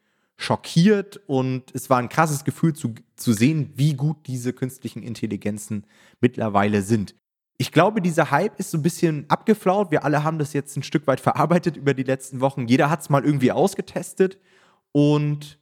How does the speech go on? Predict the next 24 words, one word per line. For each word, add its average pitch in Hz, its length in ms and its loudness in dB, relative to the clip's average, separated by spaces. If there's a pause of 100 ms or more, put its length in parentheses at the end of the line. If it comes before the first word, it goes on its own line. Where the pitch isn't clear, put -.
(160)
Jonathan 196 420 2
und 170 120 -2
ich 175 160 -6
haben 175 120 -2
uns 165 120 -6
die 143 80 -6
Frage 160 320 -2
gestellt, 147 320 -2
wie 147 100 -2
geht's 180 240 2
jetzt 160 200 0
weiter? 139 280 2
Ja, 87 200 -6
was 151 160 -4
genau 151 260 2
bedeutet 151 500 0
das 147 140 -4
jetzt 143 240 -8
tatsächlich 139 480 -6
für 131 120 -2
unser 117 220 -6
K-D-P-Business? 165 880 -2 (460)
Können 170 300 4
wir 170 440 2